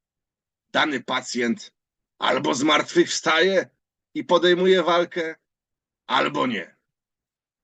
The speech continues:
Dlatego książka Jarka Krawczyka Dwa światy jest świadectwem walki,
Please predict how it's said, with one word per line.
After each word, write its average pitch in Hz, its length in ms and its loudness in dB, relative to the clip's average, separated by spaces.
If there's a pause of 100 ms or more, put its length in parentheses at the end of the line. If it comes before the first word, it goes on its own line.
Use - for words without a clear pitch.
(420)
Dlatego 202 340 0
książka 233 540 -2
Jarka 208 400 0
Krawczyka 190 540 -6
Dwa 147 240 -2
światy - 440 -6
jest 175 240 0
świadectwem 156 680 -4
walki, 190 560 -2